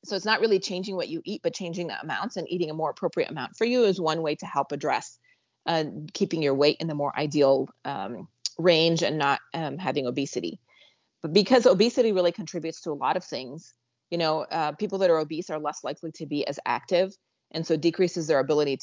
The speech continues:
to, um, you know, exercise as much. So that's another way that it contributes. Obesity actually also contributes to,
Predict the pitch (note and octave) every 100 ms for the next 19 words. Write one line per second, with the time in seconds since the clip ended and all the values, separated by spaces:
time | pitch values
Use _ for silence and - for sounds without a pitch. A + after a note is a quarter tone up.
0 | - C#3+ C3+ - - D3 C3 B2 D#3+ F3+
1 | - F3 D#3+ A3+ - F3+ B2+ C#3 D3 B2+
2 | - - D3+ C3 - E3 F3+ G3 E3 C#3
3 | - - C#3 C#3+ - C#3 - _ _ _
4 | _ - E3 A3 G#3+ F3+ D3+ - D#3 E3+
5 | D#3+ - D3 F#3 C3 - E3 A#2+